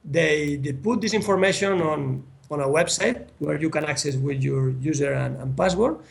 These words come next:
So at the end of the month, you can get all the expenses you have, uh, you have done within your, in your, in your, uh, normal life or in your, in your company expenses.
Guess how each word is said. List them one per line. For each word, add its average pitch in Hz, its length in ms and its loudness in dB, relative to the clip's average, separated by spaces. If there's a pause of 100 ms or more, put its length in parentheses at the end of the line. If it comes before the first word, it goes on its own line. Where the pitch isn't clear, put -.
(480)
So 185 260 6
at 160 160 4
the 185 120 6
end 196 120 6
of 170 80 4
the 190 80 6
month, 233 400 4
you 160 140 -2
can 175 420 0 (180)
get 185 440 2 (240)
all 196 240 2
the 190 120 2
expenses 185 600 2
you 156 100 4
have, 156 300 2
uh, 139 560 -2
you 151 100 -6
have 139 240 -2
done 202 400 2 (200)
within 143 420 -4
your, 127 320 -4 (460)
in 135 180 -6
your, 127 160 -2 (260)
in 135 200 -4
your, 131 360 -2
uh, 120 280 -6 (400)
normal 165 340 4
life 185 340 4
or 151 140 -4
in 139 160 -2
your, 127 300 -4 (340)
in 131 220 -16
your 123 160 -8
company 156 680 0
expenses. 180 680 -2